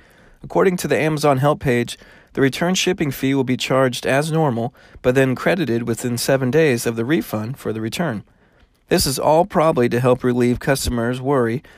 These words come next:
about ordering something without actually seeing it.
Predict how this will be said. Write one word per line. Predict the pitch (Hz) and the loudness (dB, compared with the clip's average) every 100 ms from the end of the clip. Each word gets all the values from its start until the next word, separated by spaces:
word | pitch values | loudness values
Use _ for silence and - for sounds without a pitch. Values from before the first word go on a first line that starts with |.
| _ | _
about | 123 123 113 | 0 0 4
ordering | 160 180 123 | 4 4 0
something | - 117 110 127 127 | 0 -2 -2 -4 -2
without | 113 127 117 | 0 2 2
actually | 123 127 - 117 | 0 -2 -4 -4
seeing | - - 120 | -4 -4 -6
it. | - | -8